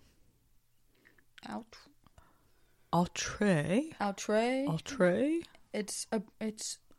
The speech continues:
Speaker 1: it's fancy, guys.
Speaker 2: Mm-hmm.
Speaker 1: Results. It would make all fiction with its conventionalities and foreseen conclusion most stale and unprofitable." After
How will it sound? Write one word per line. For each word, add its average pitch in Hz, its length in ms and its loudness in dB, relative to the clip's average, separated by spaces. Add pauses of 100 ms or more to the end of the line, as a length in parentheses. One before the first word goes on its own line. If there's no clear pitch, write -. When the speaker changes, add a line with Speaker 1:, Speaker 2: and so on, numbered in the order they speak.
(120)
Speaker 1:
it's 226 140 -4
fancy, - 380 -4
guys. - 300 -10
Speaker 2:
Mm-hmm. 160 420 4 (140)
Speaker 1:
Results. 196 580 2 (720)
It 254 80 8
would 262 140 6
make 269 240 4
all 254 220 8
fiction 220 540 2
with 190 160 0
its 208 100 0
conventionalities 208 1000 0
and 214 140 2
foreseen 254 380 2
conclusion 190 640 0
most 190 260 0
stale 226 500 2
and 208 160 -2
unprofitable." 175 840 0 (1080)
After - 260 0